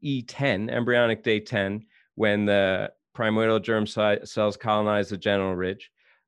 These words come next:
Um, and upon sex determination, a little bit later, around embryonic day twelve in females, uh, the somatic cells of the ovary there, they differ-, differentiate into these granulosa and interstitial cells.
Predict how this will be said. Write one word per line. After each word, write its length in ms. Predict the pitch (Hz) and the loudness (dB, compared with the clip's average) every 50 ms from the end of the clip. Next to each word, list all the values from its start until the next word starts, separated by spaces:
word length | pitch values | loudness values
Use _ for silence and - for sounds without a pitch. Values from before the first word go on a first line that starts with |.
| - - | -6 -2
Um, 440 | 110 104 101 98 98 95 95 - - _ _ _ _ _ _ _ _ _ _ _ _ _ - | -2 0 0 0 -2 -4 -6 -8 -12 _ _ _ _ _ _ _ _ _ _ _ _ _ -4
and 260 | 120 110 104 107 107 | -2 -2 -2 -2 -2
upon 340 | 110 - - 117 110 113 107 | -4 -4 -2 -2 -2 -2 -2
sex 320 | 107 - 143 151 156 - | -4 -4 -4 -4 -4 -6
determination, 800 | - 165 139 - 131 120 110 107 104 101 101 101 - - 101 98 | -8 -10 -8 -4 -2 0 0 2 2 0 0 -2 -2 -4 -6 -4
a 20 | |
little 220 | 98 98 101 104 95 | -4 -2 -2 -2 -2
bit 140 | 101 101 | -4 -4
later, 440 | 104 101 104 117 131 127 113 98 95 | 0 0 2 2 2 2 2 0 0
around 380 | 92 92 92 92 92 95 95 - - - - - - | 0 0 -2 -2 -2 -4 -6 -8 -10 -12 -12 -8 -6
embryonic 480 | 107 101 101 101 98 95 98 92 - | -4 -2 0 0 0 0 -2 -4 -4
day 160 | - 98 92 | -4 -2 -2
twelve 580 | 87 - - - 120 135 151 123 98 95 95 92 | -4 -6 -4 -2 0 2 4 4 2 2 0 -2
in 300 | 95 92 92 92 92 98 - _ | -4 -6 -6 -8 -10 -12 -14 _
females, 680 | - 110 127 143 131 101 92 90 87 90 104 110 - - _ _ _ - - _ _ _ - | -4 -2 0 0 2 0 0 0 -2 -4 -6 -8 -12 -18 _ _ _ -20 -20 _ _ _ -4
uh, 380 | - 98 95 95 92 92 101 - - | -2 0 2 2 2 0 -2 -2 0
the 140 | 101 98 | 0 0
somatic 580 | 95 - - - 110 104 110 123 127 131 127 - | 0 -2 -4 -4 -2 0 0 2 0 0 -2 -4
cells 480 | - - 113 101 95 95 95 98 95 98 | -4 -2 0 0 2 0 0 -2 -4 -6
of 140 | 95 90 87 | -6 -4 -2
the 120 | 101 101 - | -2 -2 0
ovary 460 | 104 107 104 95 92 98 101 98 95 | 0 0 0 0 -2 -2 -2 -2 -2
there, 400 | 95 98 95 95 95 95 90 - _ _ _ _ _ | 0 0 0 0 0 -2 -4 -8 _ _ _ _ _
they 120 | 101 98 | -4 -2
differ-, 440 | 95 113 107 101 - - 113 113 - - | 0 0 -2 -2 -2 -4 -6 -6 -6 -4
differentiate 720 | - 117 110 - - 110 104 101 - - 110 101 101 98 | -4 -6 -4 0 0 0 0 0 -2 -2 0 0 0 0
into 420 | - 104 98 92 - - 104 95 90 | -2 -4 -4 -6 -6 -6 -4 -4 -4
these 260 | 85 90 90 90 - | -4 -8 -10 -10 -10
granulosa 840 | - - 101 101 101 95 98 98 104 113 117 110 - - - 110 104 | -6 -2 0 0 0 0 0 0 2 0 0 0 -2 -4 -2 0 0
and 100 | 95 92 - | 0 -2 -4
interstitial 800 | - 98 95 - - 98 90 - - - 147 139 - - 135 127 | -6 -8 -8 -8 -10 -10 -10 -10 -8 -6 -6 -6 -4 -6 -8 -8
cells. 560 | - - 139 127 123 123 123 123 131 - - | -4 -2 2 2 4 4 2 0 -2 -8 -14